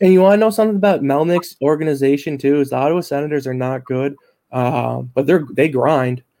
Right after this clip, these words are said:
They play hard. The, the people that they drafted, uh, all their prospects, their veterans, they buy into trying to win games any way they can. So, like, it's a better product on the ice, too.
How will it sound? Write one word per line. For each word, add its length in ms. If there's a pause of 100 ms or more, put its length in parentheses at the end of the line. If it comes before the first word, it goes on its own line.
(240)
They 100
play 280
hard. 400
The, 260
the 80
people 260
that 180
they 120
drafted, 760
uh, 340
all 260
their 160
prospects, 720
their 160
veterans, 600 (500)
they 120
buy 320
into 340
trying 360
to 80
win 240
games 320
any 160
way 120
they 140
can. 380
So, 200
like, 380 (220)
it's 80
a 60
better 300
product 460
on 120
the 100
ice, 220
too. 260